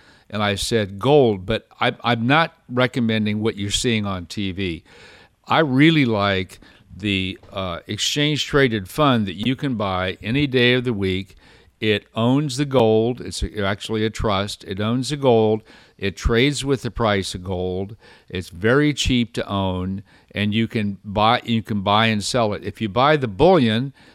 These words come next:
it's illiquid, and you gotta store it. And if you buy the coins,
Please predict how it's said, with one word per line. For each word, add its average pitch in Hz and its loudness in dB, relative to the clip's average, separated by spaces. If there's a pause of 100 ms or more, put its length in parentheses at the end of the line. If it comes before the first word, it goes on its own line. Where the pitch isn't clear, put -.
it's 104 -6
illiquid, 131 0
and 98 -6
you 98 -4
gotta 117 -2
store 101 -2
it. 101 -4 (380)
And 98 -6
if 95 -8
you 107 -2
buy 117 2
the 120 -2
coins, 113 2